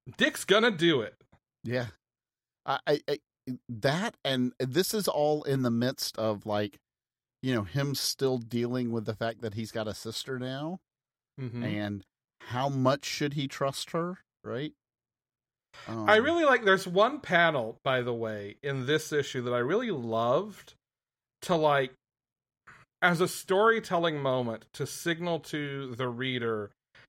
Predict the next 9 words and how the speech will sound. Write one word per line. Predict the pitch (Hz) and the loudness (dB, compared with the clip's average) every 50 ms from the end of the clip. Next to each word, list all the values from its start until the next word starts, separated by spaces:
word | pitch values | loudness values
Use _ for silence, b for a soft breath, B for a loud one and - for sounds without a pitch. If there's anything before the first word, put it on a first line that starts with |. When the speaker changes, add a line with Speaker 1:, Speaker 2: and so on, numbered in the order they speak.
| _ _ _ | _ _ _
Speaker 1:
that | - 139 156 143 135 | -2 -2 -2 -2 0
maybe | 139 143 147 156 151 160 151 147 | 0 2 2 2 2 0 0 0
we | 131 143 147 135 | -2 -4 -6 -8
can | - - - 135 127 123 127 139 143 | -8 -8 -4 -2 0 0 0 -2 -4
trust | - - 165 147 135 - - - | -4 -2 -2 -2 -2 -2 -6 -4
her | 156 147 151 | 0 0 0
at | 147 - - | 0 -2 -4
face | 160 151 151 143 - | -2 -2 -2 -2 -4
value. | 143 151 147 147 156 160 165 180 196 214 208 | 0 0 2 2 2 0 -2 -6 -10 -10 -14